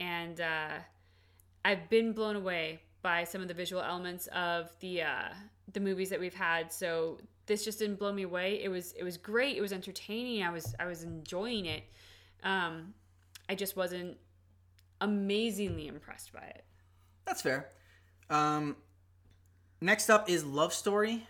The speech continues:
Speaker 2: And for Love Story, I gave it a two. I said it, it's believable, at least. I believe,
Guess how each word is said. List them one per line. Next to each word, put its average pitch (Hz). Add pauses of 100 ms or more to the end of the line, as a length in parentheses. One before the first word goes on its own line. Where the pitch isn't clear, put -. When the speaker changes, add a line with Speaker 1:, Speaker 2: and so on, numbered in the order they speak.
Speaker 2:
And 143
for 160
Love 185
Story, 220
I 175
gave 160
it 151
a 147
two. 127 (120)
I 139
said 156
it, 151
it's 151
believable, 170
at -
least. 123
I 139
believe, 214